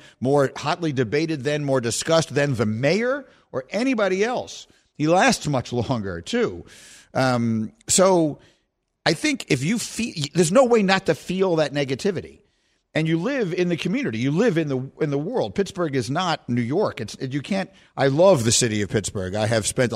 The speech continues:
Mike and I spent a ton of time there. I've been to Pittsburgh a lot. I like the city a lot. It's a,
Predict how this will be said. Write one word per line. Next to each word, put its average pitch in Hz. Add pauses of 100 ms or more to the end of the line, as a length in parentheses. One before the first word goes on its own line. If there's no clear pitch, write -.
Mike 143
and 131
I 120
spent 110
a -
ton 170
of 147
time 143
there. 135
I've 120
been 180
to 143
Pittsburgh 135
a 113
lot. 135
I 117
like 139
the -
city 104
a 98
lot. 127 (340)
It's 127
a, 117